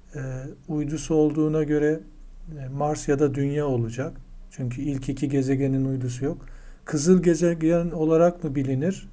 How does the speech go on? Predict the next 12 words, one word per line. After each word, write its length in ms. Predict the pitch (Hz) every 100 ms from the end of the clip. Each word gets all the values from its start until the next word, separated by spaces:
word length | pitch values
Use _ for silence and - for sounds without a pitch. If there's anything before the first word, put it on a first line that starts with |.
| -
Hayır 340 | 151 143 135
demiş. 340 | 117 127 165 156
O 100 | 139
zaman 240 | 147 151
Mars 380 | 151 151 151 -
değilse 420 | 139 127 160 151
Dünya'dır. 600 | 143 143 143 123 117 160 -
Cevabımız 680 | 139 131 120 117 151 - - - - - - -
B 140 | 135 120
şıkkı. 380 | 123 - - 147 - - - - - - - - - - - - - - - - - - - - - - - - - -
Diğer 200 | 139 123
sorumuz. 580 | 123 123 120 123 -